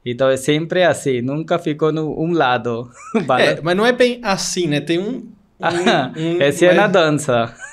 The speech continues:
Speaker 2: Ah, tem.
Speaker 1: <laughs> Ah.
Speaker 2: Nossa, meu, como que ele faz isso? É mó difícil isso. Meu Deus.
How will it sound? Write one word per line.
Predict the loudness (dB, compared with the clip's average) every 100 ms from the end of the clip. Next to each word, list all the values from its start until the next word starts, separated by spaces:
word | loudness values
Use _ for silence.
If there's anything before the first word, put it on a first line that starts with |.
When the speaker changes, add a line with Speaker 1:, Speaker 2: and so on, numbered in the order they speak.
| -10
Speaker 2:
Ah, | -4 0 0
tem. | 0 -2 -2
Speaker 1:
<laughs> | -2
Ah. | 0 -2 -4 -8 0
Speaker 2:
Nossa, | 4 4 4 4 4
meu, | 2 2
como | 2 4
que |
ele | 2 4
faz | 4 6 6
isso? | 4 4
É |
mó | 4 4
difícil | 2 2 2 2 2 2
isso. | 0 0 -4 -6 -12 -20 -20 _ 0
Meu | 4 4
Deus. | 4 4